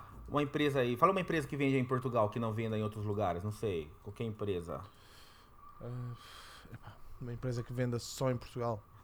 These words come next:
Speaker 1: Não, não, não, nem vamos,
Speaker 2: Ah,
Speaker 1: não vamos, nem vamos dizer uma empresa, vamos dizer uma empresa grande, tipo Samsung. A Samsung não pode importar,
Speaker 2: Pode.
Speaker 1: ela tem que montar maquinário aqui, contratar funcionários,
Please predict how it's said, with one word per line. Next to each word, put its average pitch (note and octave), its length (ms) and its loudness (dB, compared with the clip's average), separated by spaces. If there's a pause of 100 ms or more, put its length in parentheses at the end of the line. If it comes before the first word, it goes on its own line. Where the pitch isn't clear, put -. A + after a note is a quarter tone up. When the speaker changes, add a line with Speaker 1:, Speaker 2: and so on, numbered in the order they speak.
Speaker 1:
Não, D4 100 0
não, C4 100 2
não, C4 120 4
nem C#4+ 120 8
vamos, C4 180 6
Speaker 2:
Ah, - 20 4
Speaker 1:
não C4 80 6
vamos, C4+ 260 8
nem C#4 80 6
vamos C4 160 6
dizer G#3 100 8
uma F#3 80 4
empresa, D3 280 2
vamos G3+ 140 2
dizer A3 80 4
uma G#3+ 100 4
empresa G3+ 240 2
grande, B2 240 2
tipo - 140 -14
Samsung. A2 560 0 (280)
A C#3+ 80 0
Samsung E3 240 0
não E3+ 80 2
pode F#3+ 220 6
importar, D3 760 4
Speaker 2:
Pode. - 80 0
Speaker 1:
ela B2+ 120 8
tem C#3+ 160 4
que D3 340 2 (240)
montar D3+ 300 4
maquinário C3+ 640 4
aqui, B2+ 300 0
contratar B2+ 460 -2
funcionários, A#2+ 800 0